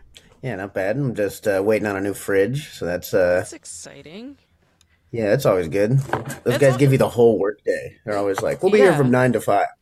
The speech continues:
Speaker 1: I'm like, "Yeah, I knew that, but you didn't have to tell me that." I had a feeling.
Speaker 2: That's how it is, man.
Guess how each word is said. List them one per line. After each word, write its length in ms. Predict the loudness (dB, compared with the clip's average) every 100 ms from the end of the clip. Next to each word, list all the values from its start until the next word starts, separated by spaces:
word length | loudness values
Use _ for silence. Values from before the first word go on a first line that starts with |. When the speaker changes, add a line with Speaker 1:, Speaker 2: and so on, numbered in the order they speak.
| _
Speaker 1:
I'm 100 | -8
like, 180 | -4 2
"Yeah, 140 | 2
I 80 | 2
knew 180 | 0 -2
that, 240 | -4 -4
but 60 | -10
you 160 | -10
didn't 140 | -12 -14
have 120 | -16
to 40 | -18
tell 100 | -16
me 80 |
that." 100 | -18 -20 _ -20 -20 _ -20 _ _ _ _ -10
I 60 |
had 60 | -8
a 40 |
feeling. 360 | 0 2 4 2
Speaker 2:
That's 260 | -4 -10
how 200 | -12 -12
it 80 | -12
is, 400 | -14 -16 -16 -18
man. 340 | -20 -20 -20